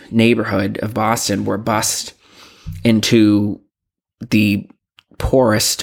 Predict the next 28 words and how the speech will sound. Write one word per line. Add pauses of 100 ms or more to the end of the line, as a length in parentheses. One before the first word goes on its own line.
whitest
neighborhood
of
Boston
and (100)
vice
versa. (220)
And (340)
they
were
basically (200)
race, (1200)
I
don't,
I
don't
know
if
race
riots
is
the
term.
The, (240)
the,
uh,
whites (140)
were